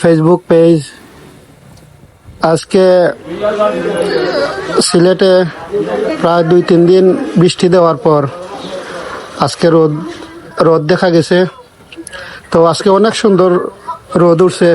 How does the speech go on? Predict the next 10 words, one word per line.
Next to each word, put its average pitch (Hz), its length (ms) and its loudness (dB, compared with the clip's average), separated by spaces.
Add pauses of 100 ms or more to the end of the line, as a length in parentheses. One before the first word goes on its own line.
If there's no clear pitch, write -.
সূর্যের 165 380 2
আলো 165 220 4
অনেক 170 140 2 (100)
বেশি, 180 260 2 (1000)
সেজন্য 170 300 2 (120)
ভাবলাম 175 320 2
একটু - 140 -6 (140)
ভিডিও 156 280 4 (720)
করি 165 160 4 (100)
আজকে। - 220 -2